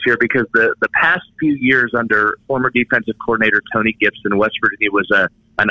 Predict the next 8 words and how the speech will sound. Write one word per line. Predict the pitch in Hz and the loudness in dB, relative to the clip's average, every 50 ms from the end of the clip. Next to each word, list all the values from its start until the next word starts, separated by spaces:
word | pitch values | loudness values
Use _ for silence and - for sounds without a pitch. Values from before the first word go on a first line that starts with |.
| - | 0
odd | - 107 107 113 120 - - _ - | 0 0 0 0 -2 -4 -6 _ -4
front, | 113 107 107 107 | -2 -2 0 -2
a | 104 - - _ | -2 -4 -6 _
three | - 113 123 123 120 - - | -4 -2 -2 -2 -2 -4 -2
three | 120 117 113 107 - | -2 -2 -2 -2 -2
five | - 110 107 104 101 101 - - | -2 0 2 2 0 0 -2 -2
defense | - 107 104 - - 110 104 95 - - | -2 -2 -2 0 -2 -2 -2 -2 -4 -4
that, | - 104 95 | -2 -2 -2